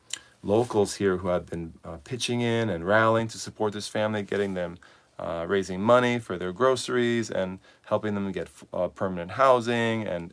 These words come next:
and work and get their visas all organized so that they can stay long term. So it's very, uh, very exciting. And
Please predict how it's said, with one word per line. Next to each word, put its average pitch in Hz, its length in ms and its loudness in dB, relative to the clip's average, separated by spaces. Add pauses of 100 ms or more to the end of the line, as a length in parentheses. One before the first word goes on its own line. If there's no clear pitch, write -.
and 85 280 -12
work 120 340 2
and 90 100 -8
get 95 140 -6
their 85 120 -8
visas 113 460 -4
all 110 260 2
organized 107 480 -2
so 101 60 -4
that 90 180 -8
they 95 100 -6
can 90 180 -10
stay 104 440 -4 (140)
long 85 240 -8
term. 107 380 -4 (600)
So 104 220 2
it's 98 80 0
very, 135 320 2
uh, 101 240 2 (100)
very - 220 -2
exciting. 117 520 0 (380)
And 104 420 2